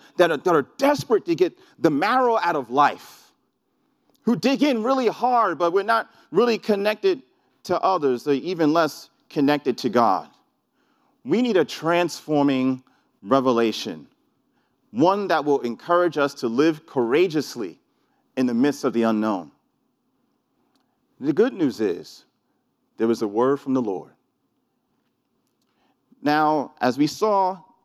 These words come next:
in the text already this morning, it's written to, it's titled, the book is titled Ephesians. That means it's written to believers, Christians, Christ followers in Ephesus.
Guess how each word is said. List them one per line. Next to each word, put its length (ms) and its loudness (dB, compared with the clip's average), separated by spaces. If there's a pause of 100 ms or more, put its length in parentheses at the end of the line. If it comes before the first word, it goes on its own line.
in 80 0
the 80 2
text 400 -4
already 300 2
this 240 -4
morning, 320 2
it's 180 -2
written 420 2
to, 480 0 (320)
it's 240 0
titled, 360 0
the 60 -2
book 220 0
is 200 0
titled 380 2
Ephesians. 1040 -6 (600)
That 100 -2
means 160 2
it's 160 -4
written 420 2
to 580 0 (500)
believers, 600 0
Christians, 600 0
Christ 400 -2
followers 720 0 (320)
in 100 -2
Ephesus. 720 -4